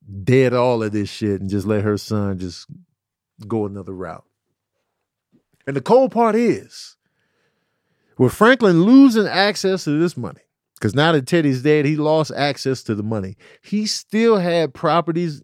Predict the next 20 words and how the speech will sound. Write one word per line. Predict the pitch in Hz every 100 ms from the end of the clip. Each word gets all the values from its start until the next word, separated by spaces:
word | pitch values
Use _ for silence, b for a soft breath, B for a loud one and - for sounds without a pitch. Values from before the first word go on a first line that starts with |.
| -
in | 170 196
and | 180
around | 139 139 147 139
L | 135 135 117
A | 101 92 95 _ _ _ _ _
that | 110 107
he | 143
could | - 123
have | 98
sold | - - 185 202 202 208 185 -
and | 113
walked | 120 147 156
away | 139 131 135 135
with | 113 107
some | - 143 135
cash. | - 127 104
And | 104
I'm | 196
talking | 240 240 196 180
millions. | 220 277 165 98 _ - _